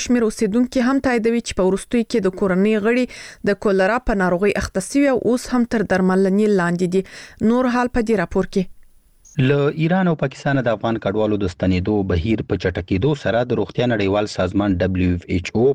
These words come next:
Speaker 2: په خپل تازه راپور کې ویلي، ډېری دغه ستنېدونکي کسان په پولو کې په روغتیايي برخه کې له جدي ستونزو سره مخ دي. دبلیو ایچ او په یو راپور کې چې یکشنبه د اګست په څلوېښتمه یې خپور کړی، ویلي چې د اړینو درملو او ښځینه کارکوونکو کمښت د رواني ناروغانو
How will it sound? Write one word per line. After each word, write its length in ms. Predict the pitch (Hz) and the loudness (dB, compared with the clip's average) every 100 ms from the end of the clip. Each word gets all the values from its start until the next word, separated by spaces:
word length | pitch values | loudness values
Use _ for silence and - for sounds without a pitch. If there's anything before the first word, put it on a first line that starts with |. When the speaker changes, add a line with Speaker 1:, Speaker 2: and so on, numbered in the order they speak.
| 135 | -2
Speaker 2:
په 100 | - | -6
خپل 220 | 107 98 92 | -6 -2 -2
تازه 240 | 95 120 | -2 -2
راپور 280 | 90 95 90 | -4 -6 -6
کې 160 | 95 98 | -2 0
ویلي، 300 | 151 135 160 _ _ - | 2 0 -2 _ _ -8
ډېری 280 | 123 151 180 | -2 0 0
دغه 160 | 170 160 | -2 -4
ستنېدونکي 460 | - 131 120 135 117 - | -2 -4 -2 -2 -4 -6
کسان 300 | 90 117 110 | -4 -2 -4
په 100 | 92 | -4
پولو 180 | 143 131 104 | -2 -2 0
کې 240 | 113 135 123 | -2 0 0
په 40 | 95 | -2
روغتیايي 340 | - 95 101 110 | -2 0 0 0
برخه 220 | - 117 | -2 -4
کې 180 | - 135 | 0 0
له 180 | 123 101 95 | 2 0 0
جدي 220 | 92 110 98 | -2 0 -2
ستونزو 340 | - 101 87 85 | -2 -2 0 -2
سره 160 | - 90 87 | 0 0 0
مخ 100 | 87 95 | 0 -4
دي. 60 | - _ 135 | -4 _ 0
دبلیو 260 | 143 147 151 | 0 0 -2
ایچ 100 | 156 | -2
او 40 | 160 151 | -2 0
په 80 | |
یو 100 | 147 131 | 0 0
راپور 280 | 123 135 139 | -2 -4 -4
کې 160 | 120 | -6
چې 60 | - 117 | -2 -4
یکشنبه 360 | - 120 113 104 | -2 -2 0 0
د 100 | 92 | -2
اګست 240 | 110 - | -2 -6
په 100 | - | -6
څلوېښتمه 540 | 101 95 90 - 120 101 | -2 0 0 0 0 0
یې 100 | 90 | -2
خپور 200 | - 92 | -4 -4
کړی، 140 | 110 98 90 | -2 0 2
ویلي 240 | 107 156 135 | 2 0 0
چې 200 | 135 120 | -2 0
د 80 | - 104 | 0 0
اړینو 240 | 139 135 101 | 2 0 0
درملو 400 | 92 98 147 143 143 110 | -2 0 2 2 0 -2
او 60 | 104 - | -4 -2
ښځینه 300 | 95 110 127 - | -4 -2 -2 -2
کارکوونکو 540 | 90 - 101 101 92 - | -4 -2 -2 0 -2 0
کمښت 400 | 123 175 - - - - | 0 0 -6 -20 -16 -2
د 140 | 113 117 | 0 2
رواني 280 | 117 123 135 | 0 0 0
ناروغانو 500 | 113 104 104 120 113 | 0 -2 -2 0 -2